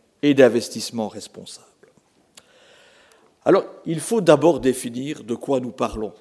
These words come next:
Et vous savez combien, euh, le fait d'utiliser, euh, des choses, ou en tout cas de ne pas bien nommer les choses, peut créer énormément de confusion. Et donc je vais essayer d'éviter,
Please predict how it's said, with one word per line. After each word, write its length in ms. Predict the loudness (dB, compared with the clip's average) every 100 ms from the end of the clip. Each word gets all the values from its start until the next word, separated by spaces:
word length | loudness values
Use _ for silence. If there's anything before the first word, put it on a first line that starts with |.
| _ _ -20 -8
Et 80 | -8
vous 140 | -8
savez 400 | -8 -8 -4 -6
combien, 680 | -4 -4 -2 0 0 0 -4 -12 _ _ _ _ _ -12
euh, 320 | -6 -4 -4 -2
le 180 | 0
fait 300 | 2 2 2
d'utiliser, 880 | 0 -4 -6 -6 -4 0 2 2 0 -2
euh, 400 | -4 -4 -8 -12 -2
des 220 | 0 2 0 -10 -16 -12
choses, 680 | 4 8 8 6 -2 -8 -12 -12
ou 140 | -4
en 80 | -4
tout 100 | -2
cas 140 | 0 0
de 100 | 0
ne 120 | -2
pas 200 | 2 0
bien 320 | 2 0 0
nommer 360 | -2 -2 0 0
les 120 | 0
choses, 460 | 0 -4 -4 -8 -16 _ _ _ _
peut 180 | 4 4
créer 680 | 4 2 4 2 0 -4 -6
énormément 580 | -4 -4 -4 -4 -4 -4
de 80 |
confusion. 560 | -6 -8 -10 -14 -16 -18 -14
Et 80 | -10
donc 160 | -8
je 80 | -6
vais 180 | -2 -2
essayer 540 | -2 -4 -4 -6 -8 -16 -20 -4
d'éviter, 720 | 4 4 4 -4 -4 -4